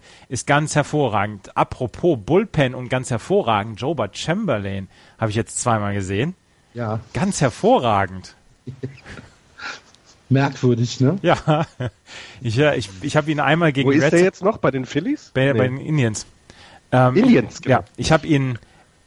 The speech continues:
Speaker 1: ähm, ich hab ihn jetzt beide Mal gesehen, bei beiden seiner Auftritten und das tatsächlich ganz zufällig, also bei einem beim Spiel gegen, gegen Red Sox natürlich,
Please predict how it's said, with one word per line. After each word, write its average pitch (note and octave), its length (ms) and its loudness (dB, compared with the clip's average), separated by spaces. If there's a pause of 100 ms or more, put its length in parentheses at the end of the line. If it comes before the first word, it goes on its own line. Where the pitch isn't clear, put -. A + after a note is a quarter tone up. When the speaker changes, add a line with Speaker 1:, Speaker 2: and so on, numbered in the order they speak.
(160)
Speaker 1:
ähm, A#2+ 340 4
ich B2+ 140 -8
hab C3+ 100 -4
ihn D3 140 -2
jetzt - 260 -4 (240)
beide E3+ 220 2
Mal D3 180 -2
gesehen, C3+ 400 -4
bei A#2+ 120 -4
beiden C#3+ 280 -2
seiner C3+ 200 -6
Auftritten C3 440 -10
und A#2 80 -14
das A#2+ 160 -12
tatsächlich C3 420 -8
ganz B2 320 -12
zufällig, B2 540 -8
also G#2+ 140 -12
bei G#2+ 160 -10
einem A#2 340 -12
beim A2 180 -14
Spiel A#2+ 220 -14
gegen, G#2 300 -14
gegen G2+ 240 -16
Red A2+ 160 -10
Sox - 240 -12
natürlich, A#2 480 -10